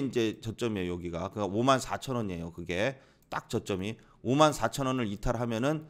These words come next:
그다음에는 오만 이천 원 전 저점까지도 내려갈 수 있다. 이렇게 되지는 않겠지만 어찌됐든 오만 오천 원과 오만 사천 원 이상에서는 반등을 줘야 된다. 이때에 외국인이 들어오는지 요걸 한번 관찰해 보자,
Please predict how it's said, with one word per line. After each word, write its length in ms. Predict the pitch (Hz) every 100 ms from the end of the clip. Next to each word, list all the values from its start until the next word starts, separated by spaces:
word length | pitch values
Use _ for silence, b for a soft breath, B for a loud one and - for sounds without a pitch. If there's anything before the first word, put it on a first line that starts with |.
| b b
그다음에는 500 | 107 120 117 120 98
오만 280 | 110 120 110
이천 260 | 104 117
원 100 | 107
전 160 | 98 104
저점까지도 880 | 107 107 101 95 90 101 131 143 -
내려갈 320 | 101 104 95
수 100 | -
있다. 300 | 87 - 85 b b b
이렇게 340 | 113 175 180 180
되지는 440 | 135 120 131 135
않겠지만 760 | - 98 147 - 120 143 110 - -
어찌됐든 520 | - 117 110 - 127
오만 320 | 92 113 117
오천 340 | 98 101 - 107
원과 320 | 98 92 113
오만 300 | 98 107 104
사천 320 | 98 95 110
원 160 | 101 92
이상에서는 680 | - 107 110 98 98 123 170 b b -
반등을 440 | 101 190 101 95
줘야 180 | 120 120
된다. 300 | 98 87 82 b -
이때에 640 | 131 - 170 156 165 165 107
외국인이 420 | 117 120 117 110 -
들어오는지 720 | 127 127 123 107 143 160 160 - -
요걸 200 | 101 104
한번 240 | 98 95
관찰해 360 | 95 92 98 92
보자, 400 | - 92 92